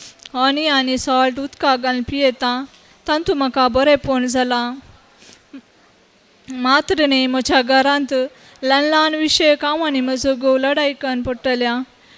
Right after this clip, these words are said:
पूण हांगा येवन ओडंबडीकेक आयल्या मागीर म्हज्या कुटुंबान मस्त बरेंपण जालां।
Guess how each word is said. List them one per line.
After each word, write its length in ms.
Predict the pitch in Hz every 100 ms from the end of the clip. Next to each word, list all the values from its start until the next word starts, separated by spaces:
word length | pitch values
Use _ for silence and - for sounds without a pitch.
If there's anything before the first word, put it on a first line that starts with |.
| _ -
पूण 160 | 269 269
हांगा 320 | 269 302 330
येवन 220 | 330 294
ओडंबडीकेक 840 | 262 254 294 330 285 262 254 254 269
आयल्या 400 | 269 277 277 269
मागीर 420 | 262 262 262 262 269 _ _ - - -
म्हज्या 300 | 277 277 285 277
कुटुंबान 500 | 302 285 294 262 254
मस्त 300 | 269 - 269
बरेंपण 560 | 254 285 269 269 254
जालां। 400 | 247 254 254 254